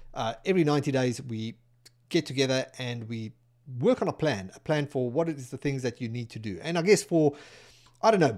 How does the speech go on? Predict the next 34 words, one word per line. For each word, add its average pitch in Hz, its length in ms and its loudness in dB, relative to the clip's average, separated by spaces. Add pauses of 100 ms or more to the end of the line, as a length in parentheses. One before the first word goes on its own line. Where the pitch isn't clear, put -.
(140)
about 147 240 2
you, 120 140 2
but 104 160 -8
sometimes 190 360 2
you 143 60 -4
go 151 140 4
to 147 120 -4
an 143 80 0
event 127 380 -2
and 120 260 -4 (540)
you 151 100 -4
get 202 120 8
all 185 100 8
this 175 140 6
information 151 680 2
and 139 140 0
insight, 147 640 -2 (180)
and 139 680 -2 (560)
then 165 200 -2
you 320 60 -6
go 262 160 4
home 151 380 6
and 123 100 -2
you, 127 160 -4 (340)
I 151 80 -4
mean, 127 300 -4
you're 120 120 -4
so 196 180 6
pumped 190 360 0
with 139 140 -2
everything 151 320 0
to 120 80 -10
do, 226 260 0 (580)
but 175 300 2